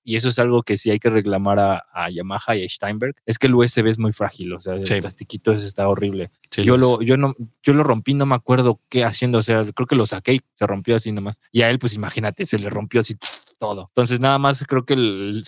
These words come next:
Speaker 1: bueno, la colita se le rompió, que creo que a todos se nos ha roto esa parte del, del, el licenser, y
Speaker 2: Ujú.
Speaker 1: se le despegó lo demás. Entonces, lo volvió a armar,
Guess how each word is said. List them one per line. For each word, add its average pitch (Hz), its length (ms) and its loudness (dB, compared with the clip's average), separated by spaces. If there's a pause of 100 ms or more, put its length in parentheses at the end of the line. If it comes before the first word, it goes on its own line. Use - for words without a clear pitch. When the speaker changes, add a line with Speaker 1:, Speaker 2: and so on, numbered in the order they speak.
Speaker 1:
bueno, 127 180 2
la 107 120 0
colita 139 400 0
se 135 100 0
le 104 100 2
rompió, 101 340 0
que 127 180 0
creo 107 220 -6
que 113 100 -2
a 101 40 0
todos 107 180 0
se 98 80 -2
nos 87 160 -10
ha 95 80 -4
roto 95 300 -4
esa 87 140 -6
parte 92 280 -8
del, 87 260 -8
del, 90 240 -4
el 101 420 -6
licenser, 131 460 -4 (100)
y 131 100 0
Speaker 2:
Ujú. 110 100 -2
Speaker 1:
se 110 120 0
le 107 120 0
despegó 107 360 2
lo 120 100 6
demás. 107 320 0
Entonces, 113 540 0 (140)
lo 117 100 4
volvió 117 300 6
a - 20 6
armar, 165 320 0